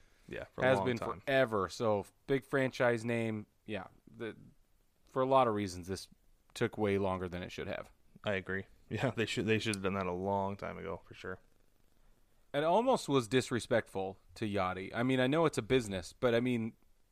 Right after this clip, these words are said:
Speaker 2: there's a certain level of loyalty that you would have expected,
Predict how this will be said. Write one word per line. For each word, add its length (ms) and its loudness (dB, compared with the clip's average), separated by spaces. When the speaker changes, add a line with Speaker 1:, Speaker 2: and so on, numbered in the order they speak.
Speaker 2:
there's 220 4
a 80 -2
certain 440 -2
level 400 4
of 300 2
loyalty 640 2
that 140 -4
you 160 0
would 100 2
have 100 -2
expected, 760 -2